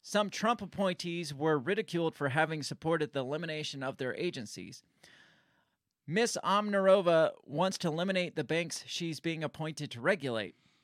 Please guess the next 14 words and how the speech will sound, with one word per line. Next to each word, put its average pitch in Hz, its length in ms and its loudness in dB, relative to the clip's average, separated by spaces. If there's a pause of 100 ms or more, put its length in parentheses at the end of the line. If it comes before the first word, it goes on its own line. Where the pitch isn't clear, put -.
The - 60 -14
Cornell 208 420 0
University 185 560 0
Law 175 240 6
School 175 320 -2
professor's 160 600 0
radical 175 440 2
ideas 147 500 2 (300)
might 170 240 0
make 185 260 0
even 165 260 -4
Bernie 165 280 0
Sanders 156 500 -4
blush. 120 460 -2